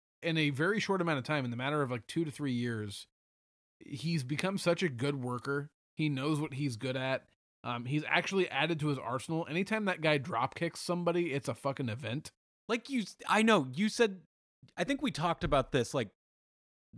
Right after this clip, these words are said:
Speaker 2: w-, towards the beginning of when we started doing this, how you said,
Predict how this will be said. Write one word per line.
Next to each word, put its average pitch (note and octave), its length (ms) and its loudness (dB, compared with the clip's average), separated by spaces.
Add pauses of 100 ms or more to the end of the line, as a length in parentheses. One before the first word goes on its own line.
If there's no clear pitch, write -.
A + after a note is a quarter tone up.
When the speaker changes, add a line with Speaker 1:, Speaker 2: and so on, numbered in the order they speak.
(120)
Speaker 2:
w-, C3+ 180 -6
towards F3+ 360 6
the C#3+ 80 0
beginning G#2+ 440 2
of G2+ 120 -2
when A2+ 100 2
we G2+ 100 2
started G2+ 380 0
doing A2+ 240 2
this, G2 320 -2 (300)
how C#3+ 80 0
you E3+ 120 4
said, D#3+ 360 6